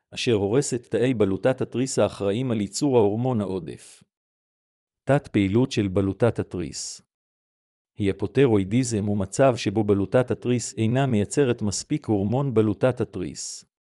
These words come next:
זה יכול להוביל לתסמינים כמו עייפות, עלייה במשקל ואי סבילות לקור.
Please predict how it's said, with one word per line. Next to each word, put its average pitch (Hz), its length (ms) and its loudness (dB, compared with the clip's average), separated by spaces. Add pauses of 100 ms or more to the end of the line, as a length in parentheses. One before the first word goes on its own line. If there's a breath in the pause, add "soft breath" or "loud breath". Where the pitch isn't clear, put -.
(600)
זה 101 380 2
יכול 120 320 2
להוביל 101 380 4
לתסמינים 104 600 -4
כמו 107 240 -2
עייפות, - 600 -6 (340)
עלייה 107 320 2
במשקל 135 720 0
ואי 113 240 -2
סבילות 98 540 -2
לקור. 78 500 -4